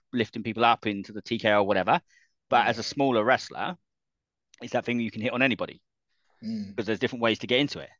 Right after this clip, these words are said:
Speaker 1: And I loved, I always loved the way you could counter a finisher, like counter into a finish, like counter a
Speaker 2: Oh,
Speaker 1: move
Speaker 2: yeah.
Speaker 1: into your finisher.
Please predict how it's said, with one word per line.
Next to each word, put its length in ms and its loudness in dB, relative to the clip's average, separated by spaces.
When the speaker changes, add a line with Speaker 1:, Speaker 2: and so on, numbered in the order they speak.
Speaker 1:
And 200 4
I 80 6
loved, 340 2
I 200 6
always 200 2
loved 200 2
the 60 -4
way 140 4
you 160 -2
could 160 -14
counter 300 0
a 40 -14
finisher, 460 -12
like 140 2
counter 240 0
into 200 -2
a 20 -2
finish, 400 -2
like 180 0
counter 240 0
a 60 2
Speaker 2:
Oh, 80 8
Speaker 1:
move 80 4
Speaker 2:
yeah. 60 2
Speaker 1:
into 140 -2
your 80 -6
finisher. 380 -4